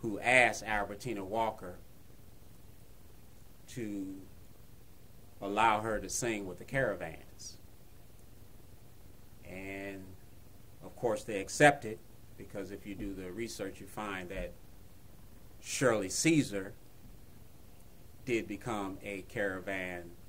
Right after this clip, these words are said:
member, and Albertina Walker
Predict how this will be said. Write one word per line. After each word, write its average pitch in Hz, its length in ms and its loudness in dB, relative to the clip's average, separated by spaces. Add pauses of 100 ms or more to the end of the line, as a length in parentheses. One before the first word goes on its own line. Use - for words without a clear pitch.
(240)
member, 87 400 -4 (1000)
and 87 540 -4 (140)
Albertina 90 580 -4
Walker 85 640 -6